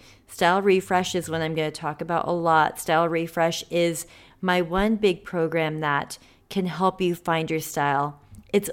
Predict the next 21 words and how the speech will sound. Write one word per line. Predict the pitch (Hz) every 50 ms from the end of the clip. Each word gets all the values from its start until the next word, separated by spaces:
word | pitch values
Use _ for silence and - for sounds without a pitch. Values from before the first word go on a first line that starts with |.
| - -
only | 196 214 220 233 240 247 240 -
open | - 180 180 180 - 175 170 170
two | - - 170 170
times | - 175 180 170 175 170 190
a | 190
year | 160 156 156 147 147 147
for | - - - 139
spring | - - - - 165 160 165 180 185 180 -
and | - 190 196 190
fall, | - 165 147 147 147 143
so | 143 - - -
it | -
will | 160 170 175
be | 160 185 170 175 - -
open | 180 196 196 202 220 220
again | 226 208 214 180 165 165 165 165 170 170 - -
for | - - 170 160 156 160 160
September | 160 - - - - - - 170 165 151 170 175 175 175 175 - - - - _ _ - -
of | - 170 160
twenty | - - - 165 156 165 175
twenty-two. | - - 202 185 196 202 202 208 - 180 156 151 151 156